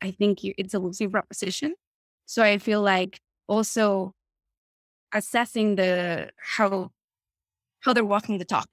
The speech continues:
if you will, right? With the flexibility and the making sure that you're healthy and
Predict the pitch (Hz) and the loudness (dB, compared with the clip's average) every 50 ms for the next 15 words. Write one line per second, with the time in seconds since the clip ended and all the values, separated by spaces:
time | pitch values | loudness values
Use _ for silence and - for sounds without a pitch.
0 | _ - 196 190 196 185 175 170 143 - - _ _ _ _ - - 180 170 180 | _ -6 -6 -4 -4 -4 -2 -2 -4 -4 -6 _ _ _ _ -4 0 0 0 0
1 | 175 190 196 196 170 190 185 - 185 180 - - 185 202 196 196 190 190 190 185 | 0 -2 -4 -2 -2 -4 -2 -2 -2 -2 -2 -4 -2 -2 0 0 0 0 0 0
2 | 190 156 - - - 190 180 175 170 160 165 180 165 185 170 165 170 - - 202 | -2 -4 -4 0 2 2 4 4 2 0 -2 -2 0 2 2 2 2 0 0 -2
3 | 202 190 190 196 190 180 - 196 190 165 113 - 190 196 185 170 170 160 - _ | -2 -2 -2 -4 -4 -4 -4 -2 -2 -2 -2 0 0 0 2 2 0 0 -2 _
4 | _ _ _ _ _ - - 202 190 190 - 214 208 214 214 _ _ _ _ _ | _ _ _ _ _ -4 -2 -2 -2 0 -2 -2 -2 -2 -6 _ _ _ _ _
5 | _ - 180 190 180 175 - | _ 2 2 4 4 2 0